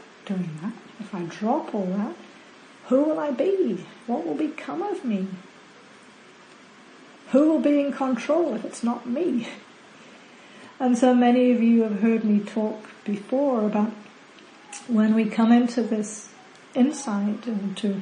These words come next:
not self, that one in particular, we cannot think our way into it.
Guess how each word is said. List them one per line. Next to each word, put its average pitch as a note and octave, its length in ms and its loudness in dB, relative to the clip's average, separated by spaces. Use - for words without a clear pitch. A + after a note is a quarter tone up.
not A3+ 360 2
self, A3 420 -4
that A#3+ 240 -4
one A3 220 2
in G#3 140 4
particular, G#3 680 -4
we A3+ 160 0
cannot A3+ 580 -2
think G#3 300 -2
our G3 140 -2
way G3+ 180 0
into G#3+ 400 -2
it. A#3+ 140 -8